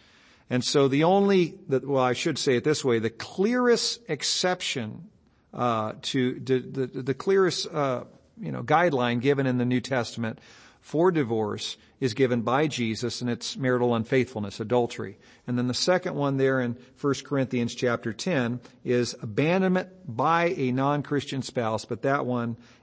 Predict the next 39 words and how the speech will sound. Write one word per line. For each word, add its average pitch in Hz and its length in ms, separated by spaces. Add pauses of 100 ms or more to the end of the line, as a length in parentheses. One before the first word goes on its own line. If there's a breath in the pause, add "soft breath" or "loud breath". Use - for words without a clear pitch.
is 110 180
a 110 60
little 143 260
bit, 127 400 (300 soft breath)
uh, 117 200
less 127 300
clear 101 460 (240 soft breath)
than 120 160
the 113 80
one 113 240
Jesus 110 440
gave. 101 400 (680 soft breath)
And 135 160
so, 170 640 (160)
there 151 120
are 151 40
many 208 220
questions 180 720
that 135 160
we 156 120
don't 151 180
have 151 180
time 156 400
to 143 140
answer 147 420
today. 120 600
Uh, 120 80
you 127 140
know, 123 140
what 185 220
if 165 120
my 139 280 (220 loud breath)
husband 151 420
is 120 160
an 127 40
absolute 143 640
jerk? 110 480
You 123 80
know, 117 140